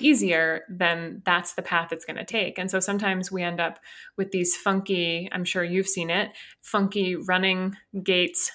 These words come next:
funky squatting patterns. And some of it is because of ankles and knees and spine and things like that. But some of it is just that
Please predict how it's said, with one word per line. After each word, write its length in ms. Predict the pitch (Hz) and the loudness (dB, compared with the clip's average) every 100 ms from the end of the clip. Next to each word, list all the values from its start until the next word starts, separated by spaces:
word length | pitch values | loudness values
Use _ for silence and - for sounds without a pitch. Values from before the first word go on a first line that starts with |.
| - | -6
funky 540 | - 196 185 190 180 | -2 0 2 0 0
squatting 560 | 175 - 175 175 175 180 | 0 0 0 0 -2 -4
patterns. 540 | - 185 175 170 180 | 0 2 2 0 2
And 100 | 214 | 2
some 140 | 349 330 | 4 4
of 100 | 247 | 4
it 100 | 208 | 4
is 140 | 196 | 2
because 460 | 185 - 185 180 180 | -2 -4 -2 0 0
of 360 | 160 160 156 - - - - | 0 -2 -4 -12 -20 -6 -2
ankles 480 | 175 175 170 170 160 | -2 0 -2 -2 -4
and 120 | 156 | -6
knees 460 | 175 175 170 170 | -2 -2 -2 -4
and 240 | 165 160 170 | -4 -4 -4
spine 640 | - 170 165 170 170 165 | -4 -2 -2 -2 -2 -4
and 180 | 156 160 - - | -8 -10 -18 -6
things 220 | 196 170 | -4 -4
like 160 | 160 160 | -4 0
that. 260 | 196 165 - | 2 2 0
But 140 | 202 | 0
some 140 | 247 254 | 2 4
of 100 | 202 | 2
it 140 | 190 | 0
is 80 | 185 | -2
just 400 | 185 - - - _ _ _ _ 180 196 | -4 -4 -6 -12 _ _ _ _ -8 0
that 260 | 180 - | 2 2